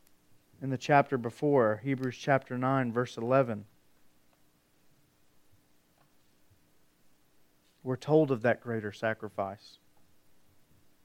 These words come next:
When Christ appeared as a high priest of the good things that have come,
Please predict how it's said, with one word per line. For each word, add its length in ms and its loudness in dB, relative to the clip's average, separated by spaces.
When 180 2
Christ 480 8
appeared 480 4
as 140 6
a 80 6
high 220 6
priest 420 -2
of 100 -4
the 80 -2
good 300 2
things 260 0
that 160 2
have 160 -4
come, 380 -4